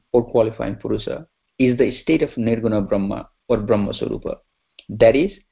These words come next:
the state where Purusa in Brahma is not metamorphosed. Is not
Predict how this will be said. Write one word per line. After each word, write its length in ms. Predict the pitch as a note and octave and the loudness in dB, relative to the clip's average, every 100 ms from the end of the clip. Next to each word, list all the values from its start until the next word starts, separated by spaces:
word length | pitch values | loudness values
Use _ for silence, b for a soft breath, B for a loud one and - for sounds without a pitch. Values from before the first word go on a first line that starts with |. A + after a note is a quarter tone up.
| _ _ _ _ - | _ _ _ _ -2
the 100 | C3 | -2
state 260 | - E3+ | 2 0
where 160 | C#3+ C3+ | 2 0
Purusa 560 | C3+ D3 D3+ D3 D#3+ - | 0 -4 -4 -4 -6 -4
in 160 | A#2 | -6
Brahma 320 | A2 A#2 A#2+ | -4 -2 -2
is 160 | A2+ G#2+ | -2 -6
not 280 | A2 G#2+ G#2+ _ - | -4 -4 -4 _ -2
metamorphosed. 720 | G#2+ G#2+ G#2+ - G1+ - - _ _ _ _ _ _ _ _ _ _ _ _ _ _ _ _ _ _ _ _ _ _ _ _ _ _ | 0 0 -4 -6 -8 -8 -18 _ _ _ _ _ _ _ _ _ _ _ _ _ _ _ _ _ _ _ _ _ _ _ _ _ _
Is 160 | D3 | 2
not 240 | C#3 C#3+ | 4 2